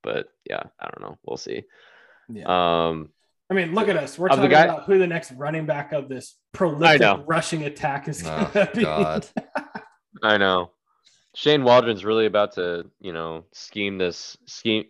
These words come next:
Speaker 1: scheme this outside zone running scheme. How many times can I say scheme? Uh, <laughs>
Speaker 3: <sighs>
Speaker 1: of the
Speaker 3: We need
Speaker 1: guys
Speaker 3: an
Speaker 1: that are still
Speaker 3: offensive
Speaker 1: free
Speaker 3: coach.
Speaker 1: agents.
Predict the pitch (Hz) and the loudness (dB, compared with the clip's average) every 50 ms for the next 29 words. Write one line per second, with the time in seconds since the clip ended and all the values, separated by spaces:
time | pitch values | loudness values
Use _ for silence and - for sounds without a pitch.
0 | _ - 60 - - - 110 107 101 92 92 90 - - 95 95 98 - - 95 | _ -20 -18 -18 -8 -4 -2 -2 0 0 -2 -4 0 0 0 0 0 2 2 2
1 | 87 90 80 - - 90 90 87 87 85 85 85 - _ _ _ _ _ _ _ | 2 2 2 0 -2 0 0 0 -2 -4 -8 -12 -16 _ _ _ _ _ _ _
2 | _ _ _ _ 92 90 87 87 87 85 85 82 - _ _ _ _ _ _ _ | _ _ _ _ -4 -4 -4 -4 -6 -8 -10 -14 -16 _ _ _ _ _ _ _
3 | _ _ _ _ _ _ _ _ _ - - - - 87 82 82 82 80 76 _ | _ _ _ _ _ _ _ _ _ -20 -14 -6 -4 -4 -2 -4 -6 -8 -12 _
4 | _ _ _ _ _ _ _ _ _ _ _ _ _ _ _ _ _ _ _ 92 | _ _ _ _ _ _ _ _ _ _ _ _ _ _ _ _ _ _ _ -2
5 | 90 87 - 87 85 82 - - 87 82 80 - - - 80 - - _ 90 82 | -2 -2 0 -2 -4 -4 -4 -6 -6 -6 -6 -4 -2 -4 -4 -4 -6 _ -6 -6
6 | 80 78 78 - - - - - - - - - - - - _ - 107 107 104 | -6 -6 -8 -14 -20 -20 -20 -20 -20 -20 -20 -20 -20 -20 -2 _ 4 6 6 8
7 | 104 101 101 101 - - - - - - - _ _ - - - - - - - | 8 6 6 4 2 -2 -10 -12 -12 -14 -16 _ _ -14 -12 -12 -10 -10 0 0
8 | 139 135 139 151 131 143 147 165 165 113 113 110 151 143 - 123 113 139 139 135 | 0 4 4 4 6 8 8 8 6 4 4 2 2 2 2 2 4 4 4 2
9 | - - 135 123 113 113 113 107 92 101 90 87 - - - - | 2 0 2 4 4 4 4 4 2 -2 -4 -4 -8 -14 -20 -20